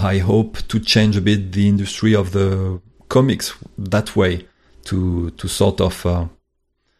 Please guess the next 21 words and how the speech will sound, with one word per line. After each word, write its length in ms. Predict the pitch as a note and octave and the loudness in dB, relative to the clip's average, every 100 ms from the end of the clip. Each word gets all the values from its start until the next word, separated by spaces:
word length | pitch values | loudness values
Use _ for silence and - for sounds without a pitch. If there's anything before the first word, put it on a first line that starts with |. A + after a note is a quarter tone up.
| _ _ _ | _ _ _
live 420 | G2 G#2 A2+ G2 G2 | 0 4 4 2 2
directly 460 | G#2 G#2+ G#2 A2+ | 2 4 2 2
in 80 | G#2+ | 2
contact 460 | - G#2 G#2 - - | 0 0 0 0 0
with 220 | G#2 F2+ | 0 0
the 160 | F#2+ G2 | 2 4
audience 540 | F#2+ G2+ A2+ A#2+ - - | 4 4 4 2 -2 0
and 280 | G2+ F#2 F#2+ | 2 4 4
not 320 | G#2+ - - - - | 2 0 -8 -14 -10
by, 380 | G2+ F#2 F#2 F2+ | -4 0 2 2
uh, 240 | E2+ E2+ E2+ - - - - _ _ _ _ _ - | 0 -2 -6 -8 -6 -6 -6 _ _ _ _ _ -8
by 300 | F#2+ F#2 F#2 | -2 0 0
selling, 600 | - - G#2 G2+ G2+ F#2 - _ _ _ _ _ _ - | 0 0 2 2 0 -4 -12 _ _ _ _ _ _ -12
uh, 200 | A#2+ - | -8 -8
physical 600 | - - G#2+ A2 G#2 G#2 | -2 0 2 0 0 0
comics 680 | - G#2+ G#2 G2+ G2+ - - _ _ _ - | 2 2 2 0 -2 -10 -12 _ _ _ -4
with 260 | G2+ G2 | 0 2
a 80 | F#2+ | 0
publisher 680 | - G2+ G2+ F#2+ G2 F#2+ G2 | -2 -2 0 0 0 0 0
and, 360 | G2 - F2 E2+ | 0 -2 -4 -4
uh, 140 | F2 | -8